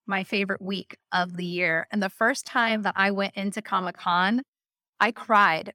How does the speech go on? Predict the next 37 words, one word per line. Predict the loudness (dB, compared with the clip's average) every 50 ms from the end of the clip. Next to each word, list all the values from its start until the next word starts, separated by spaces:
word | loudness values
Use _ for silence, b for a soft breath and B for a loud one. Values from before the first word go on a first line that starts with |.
| _ -10
because | -10 -6 -4 -4 -2 0
I | 0 0
was | 0 -2 -4 -6 -6
so | -8 -6 -2 2 2 2 2 2 0 -2 -2
overwhelmed | -2 -2 -2 -2 -2 -2 -2 -2 -2 0 0 0 0 0 -2 -4 -6 -8 _ _ _ _ _ _ _ -6
with | -6 -6 -6 _ -4 -4
everything | -2 -2 0 0 -2 -2 -2 -2 -2 0 2
that | 2 2 2
was | 0 -6
surrounding | -8 -8 -8 -8 -4 0 2 2 2 2 2 2 2 2 2
me | 4 2 2
and | 0 0 -4
taking | -6 -8 -8 -8 -8 -10 -10 -10 _ _
place | -6 -4 -2 -2 -2 -2 -4 -6 0
that | 2 2 2 2 0 _ _ _ _ _ _ _ -4
all | -2 0 0 2 2
I | 0 -2
could | -2 -4 -8 -4
do | -4 -4 -2
was | -2 -4 -4
just | -6 -6 -8 -8 -12
stand | -8 -6 -2 -2 -2 0 0
there | 2 0 0
in | 0 -2
shock | -6 -2 0 2 4 4 4 2 0 _ -2
and | -2 -2 0
just | 0 -4 -4 -6 -8 -12 _ _
cry, | -20 -18 _ -2 0 2 2 2 2 2 0 0 -4 -6 _ _ _ _ _ _ _ _ _ _
because | -10 -8 -8 -6 -4 0 0 0 0 0 -2 -6 -10 _ _ _
exactly | -10 -10 -6 0 2 2 2 4 2 0 0
what | 2 2 0 0
you | -2 -4 -2
just | -2 -4 -4 -6 -4
said, | -2 -2 0 0
what | -2 -4 -6
you | -6 -8
created | -10 _ -12 -8 -6 -4 -4 -2 -2 0 0 0 0 0 -2 -4